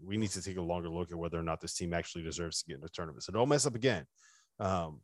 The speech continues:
but yeah, the biggest thing is they just, it means instead of playing a ten seed in the first round, now you're probably gonna end up having to play a seven seed, which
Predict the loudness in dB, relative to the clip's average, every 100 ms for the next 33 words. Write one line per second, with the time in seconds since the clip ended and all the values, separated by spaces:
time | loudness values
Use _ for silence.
0 | -6 2 4 4 2 2 2 4 0 2
1 | 2 2 2 0 -2 -8 0 2 2 2
2 | 6 6 6 4 4 4 0 0 0 0
3 | -4 -6 -4 -4 0 -2 -2 2 2 0
4 | 2 2 2 -2 -4 -4 -4 0 -2 -2
5 | -4 -4 0 -2 -2 -4 -6 -6 -6 -6